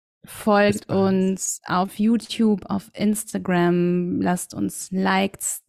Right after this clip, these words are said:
Speaker 1: Likes da und
Speaker 2: Mhm.
Speaker 1: Kommentare. Genau.
Speaker 2: Schreibt
Speaker 1: Wenn ihr
Speaker 2: uns, wir freuen uns.
Speaker 1: Genau. Wenn ihr Themenwünsche habt, schreibt uns auch.
Speaker 2: Mhm.
Speaker 1: Ja.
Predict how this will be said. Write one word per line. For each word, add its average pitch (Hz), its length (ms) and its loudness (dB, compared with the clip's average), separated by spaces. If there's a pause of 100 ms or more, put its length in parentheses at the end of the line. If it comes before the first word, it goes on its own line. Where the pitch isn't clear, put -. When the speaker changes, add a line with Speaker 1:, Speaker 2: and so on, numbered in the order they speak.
Speaker 1:
Likes 185 640 -8
da 196 420 -6
und 151 540 -6
Speaker 2:
Mhm. 151 160 -6 (400)
Speaker 1:
Kommentare. 254 1120 2 (1600)
Genau. 180 420 -6 (460)
Speaker 2:
Schreibt - 440 -4
Speaker 1:
Wenn 123 220 2
ihr 220 60 4
Speaker 2:
uns, 214 200 -4
wir 120 120 0
freuen 110 340 -2
uns. 95 120 -4
Speaker 1:
Genau. 170 260 0 (680)
Wenn 208 120 2
ihr 226 120 2
Themenwünsche 226 680 0
habt, 208 260 -6
schreibt 202 320 -10
uns 196 180 -8
auch. 190 520 -4 (340)
Speaker 2:
Mhm. 143 380 -4 (960)
Speaker 1:
Ja. - 180 -12